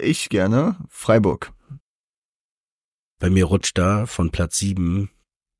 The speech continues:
Speaker 2: S V Werder Bremen runter.
Speaker 1: Ei, ei, ei, ei, ei, ei. Okay.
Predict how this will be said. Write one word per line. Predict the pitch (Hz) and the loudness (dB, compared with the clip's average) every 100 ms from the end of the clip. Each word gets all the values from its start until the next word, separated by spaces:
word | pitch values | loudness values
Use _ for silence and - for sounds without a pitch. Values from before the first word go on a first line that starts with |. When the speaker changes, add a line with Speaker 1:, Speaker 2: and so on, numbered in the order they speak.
| _ | _
Speaker 2:
S | 95 - | -6 -2
V | 95 87 | 0 2
Werder | 85 82 | 2 0
Bremen | 80 87 82 | 2 0 0
runter. | 78 73 - | -2 -4 2
Speaker 1:
Ei, | 123 131 101 85 78 - 60 - | 4 6 4 4 0 -2 -4 0
ei, | 143 156 | 2 2
ei, | 117 - 107 | 0 2 0
ei, | - 107 - | 2 0 0
ei, | 117 113 | -2 -2
ei. | - - - - - - 123 _ _ _ _ _ _ _ _ _ _ - | -6 -14 -14 -14 -14 -12 -12 _ _ _ _ _ _ _ _ _ _ -2
Okay. | 95 107 | 2 4